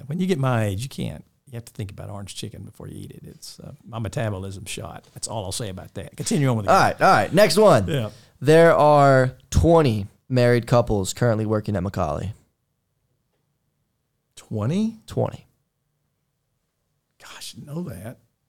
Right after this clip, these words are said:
Speaker 1: I'd say under.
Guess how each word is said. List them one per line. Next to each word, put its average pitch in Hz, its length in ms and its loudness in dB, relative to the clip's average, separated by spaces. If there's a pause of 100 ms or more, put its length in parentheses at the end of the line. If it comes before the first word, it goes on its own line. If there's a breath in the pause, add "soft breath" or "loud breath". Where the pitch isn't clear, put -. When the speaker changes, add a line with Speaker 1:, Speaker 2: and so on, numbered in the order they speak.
(1900)
Speaker 1:
I'd 104 120 -12
say 92 260 -12
under. - 300 -18